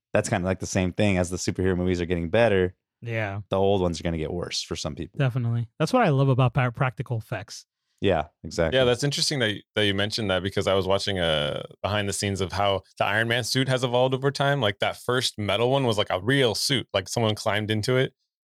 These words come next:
Speaker 3: for that first, uh, when he escapes the cave.
Speaker 1: Yeah.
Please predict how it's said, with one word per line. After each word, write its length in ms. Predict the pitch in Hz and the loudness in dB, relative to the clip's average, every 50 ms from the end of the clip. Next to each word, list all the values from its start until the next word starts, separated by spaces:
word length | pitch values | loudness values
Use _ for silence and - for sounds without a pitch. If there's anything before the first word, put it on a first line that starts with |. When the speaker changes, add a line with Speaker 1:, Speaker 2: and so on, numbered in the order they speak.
| _ _ | _ _
Speaker 3:
for 80 | - 107 | 0 2
that 220 | 95 92 92 90 | 4 4 2 2
first, 380 | - - 104 101 98 - - - | 0 0 0 0 0 0 0 0
uh, 320 | 95 90 87 87 87 90 - | 0 2 2 0 0 -2 -4
when 140 | - 104 104 | -2 -2 0
he 60 | 104 | 0
escapes 340 | 98 - - 110 104 - - | 0 0 -2 -4 -4 -2 -4
the 80 | 107 | -4
cave. 380 | - - - 92 98 110 113 - _ _ _ _ _ _ - | -2 -2 -2 -2 -4 -4 -6 -10 _ _ _ _ _ _ -4
Speaker 1:
Yeah. 300 | 98 98 98 92 85 | 0 2 2 2 2